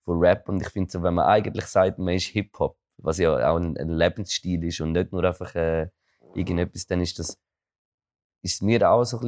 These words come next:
bisschen wie ein Anliegen, dass ich mir so denke, hey, man muss verstehen, wieso dass das so entstanden ist, so wie es ist. Und logisch entwickelt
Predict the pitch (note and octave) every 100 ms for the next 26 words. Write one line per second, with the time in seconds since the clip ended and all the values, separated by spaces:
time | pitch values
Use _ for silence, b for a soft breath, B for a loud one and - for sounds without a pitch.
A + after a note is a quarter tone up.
0 | A2+ A2+ A#2 A2 A2 G#2+ F#2+ E2+ F2 E2
1 | E2 - D#2 D#2+ E2 E2+ E2+ E2 _ _
2 | _ _ E2+ E2+ F#2 - - - F2+ G2+
3 | C3 G#2+ F#2+ F#2 G2 - F#2 - - G2
4 | F#2 F#2 - F2+ G#2+ - F#2+ - F2+ F2
5 | G#2+ G#2 F2+ G#2 A2 A2 - _ _ _
6 | _ _ _ _ _ - A#2+ B2 A#2+ B2
7 | -